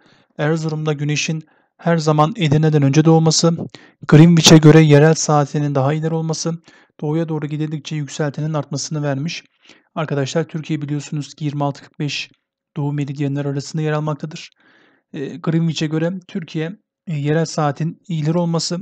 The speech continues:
Türkiye'nin Greenwich'in doğusunda yani doğu yarımkürede yer aldığını göstermektedir arkadaşlar. Biliyorsunuz ki Greenwich kasabası İngiltere'de bulunmaktadır. E,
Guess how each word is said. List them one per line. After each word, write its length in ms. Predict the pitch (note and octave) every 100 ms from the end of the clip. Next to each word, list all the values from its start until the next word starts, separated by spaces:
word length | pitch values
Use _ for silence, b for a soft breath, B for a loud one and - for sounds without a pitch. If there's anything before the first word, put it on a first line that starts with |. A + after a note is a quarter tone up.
| G#3+ -
Türkiye'nin 480 | E3+ - D#3+ E3 D#3+
Greenwich'in 460 | D#3 D#3 D3+ E3+
doğusunda 680 | D3+ D3 - D#3 C#3+ B2 - _
yani 480 | E3 D3+ D3 F3 A#3+ -
doğu 200 | D3+ D#3+
yarımkürede 580 | D3 C#3 C#3+ C#3 E3+ b b b b b _
yer 240 | D3 D3+ D#3
aldığını 440 | - C#3 C3+ C3+ D3+
göstermektedir 800 | C#3 B2+ C#3+ C3 C3+ D3 C3+ C#3+
arkadaşlar. 600 | D#3+ - D#3 C3+ E3 D#3+ _ b b b b -
Biliyorsunuz 500 | D#3 - C#3+ C3 -
ki 140 | D#3+
Greenwich 400 | C#3+ C#3+ C3+ -
kasabası 500 | - D3 C3+ B2+ E3 E3 _
İngiltere'de 600 | D#3+ C#3 C3+ D3 C#3+ C#3
bulunmaktadır. 580 | C#3+ C#3+ - D#3 D#3 - b b b b
E, 60 | _